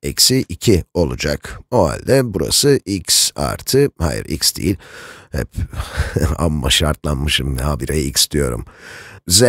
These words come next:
artı dört çarpı z eksi iki. İkinci dereceden bir denklem ayırdık. Peki payda nasıl olacak?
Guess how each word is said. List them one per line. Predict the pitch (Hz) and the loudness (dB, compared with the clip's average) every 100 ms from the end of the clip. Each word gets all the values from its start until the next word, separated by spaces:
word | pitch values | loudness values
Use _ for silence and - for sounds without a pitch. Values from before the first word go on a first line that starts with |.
| 104 127 | 6 2
artı | 92 87 - 71 57 | 0 0 0 -4 4
dört | 127 123 | 6 6
çarpı | - - 98 62 - 139 | 0 2 2 2 -2 0
z | 117 92 | 2 4
eksi | 104 87 57 - - 151 | 6 4 0 0 4 4
iki. | 87 - 71 - _ _ _ - | 2 2 -2 -2 _ _ _ -4
İkinci | 120 127 92 | 4 4 4
dereceden | 90 76 67 78 139 123 | 2 2 0 0 2 2
bir | 120 90 | 0 4
denklem | 104 82 98 82 71 - | 2 4 2 2 -2 -4
ayırdık. | 80 71 69 62 - - _ _ - | 0 0 -2 -6 -10 -16 _ _ 0
Peki | 107 - 64 | 0 0 -8
payda | - 131 85 127 | 0 2 4 4
nasıl | 104 90 95 | 4 4 4
olacak? | 73 73 60 - - | 2 -2 -6 -8 -16